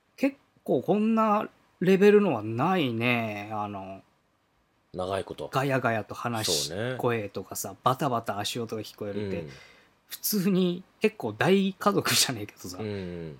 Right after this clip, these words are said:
Speaker 1: 一人じゃないもんね。
Speaker 2: でもさ、この間、ある倉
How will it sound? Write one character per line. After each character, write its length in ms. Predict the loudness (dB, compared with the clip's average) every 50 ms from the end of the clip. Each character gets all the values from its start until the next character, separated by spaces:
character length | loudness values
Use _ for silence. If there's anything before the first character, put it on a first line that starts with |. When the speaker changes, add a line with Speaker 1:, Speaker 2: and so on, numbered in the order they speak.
| -20 _ _
Speaker 1:
一 280 | -14 -8 -2 0 2 2
人 100 | 2 2
じ 80 | 0
ゃ 60 | -2
な 120 | -2 -2 -2
い 200 | -2 -2 -4 -6
も 140 | -8 -10 -12
ん 120 | -12 -12
ね。 240 | -12 -10 -12 -14 -16 -18 -20 -20 _ _ _ _ -10
Speaker 2:
で 60 | -8
も 120 | -8 -8 -10 -12 _ _
さ、 320 | -16 -8 -4 -4 -4 -4 -6 _
こ 120 | -8 -6
の 60 | -6
間、 280 | -4 -2 -2 -4 -4 -6 _ _ -20 -18 -18 -18 -18 -20 -20 _ -8
あ 140 | -6 -4 -4
る 440 | -2 -4 -2 -2 -2 -4 -4 -6 -8 _ _ _ _ _ _ _ _ _ -14
倉 320 | -12 -6 -2 0 0 0